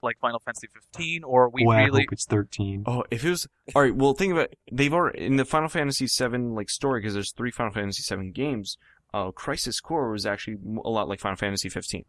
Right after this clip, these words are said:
Speaker 1: Yeah.
Speaker 3: Well, fifteen's a lot
Speaker 2: Yeah.
Speaker 3: like, and I love Crisis Core the most out of all three. I mean, I haven't.
Speaker 2: I do too.
Speaker 3: Crisis Core is my favorite one.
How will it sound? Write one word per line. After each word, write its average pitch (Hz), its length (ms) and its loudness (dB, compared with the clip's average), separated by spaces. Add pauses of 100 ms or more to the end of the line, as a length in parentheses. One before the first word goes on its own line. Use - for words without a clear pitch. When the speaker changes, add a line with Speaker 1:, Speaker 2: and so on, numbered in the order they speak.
(520)
Speaker 1:
Yeah. 135 160 6
Speaker 3:
Well, - 160 4 (180)
fifteen's 143 400 -2
a 120 60 0
lot 117 80 4
Speaker 2:
Yeah. 98 100 6
Speaker 3:
like, - 160 -6
and 123 280 -2 (280)
I 117 80 4
love 127 220 2
Crisis 104 320 -4
Core 107 340 0
the 104 100 -2
most 104 300 -2
out 98 100 -4
of 69 60 -8
all 65 120 -6
three. - 260 -16
I 131 100 2
mean, 117 160 0 (260)
I 107 80 0
haven't. 123 360 2
Speaker 2:
I 101 80 10
do 101 120 4
too. 92 240 2 (220)
Speaker 3:
Crisis - 320 -2
Core 113 140 -4
is 95 60 -6
my 92 80 -6
favorite - 260 -8
one. - 100 -18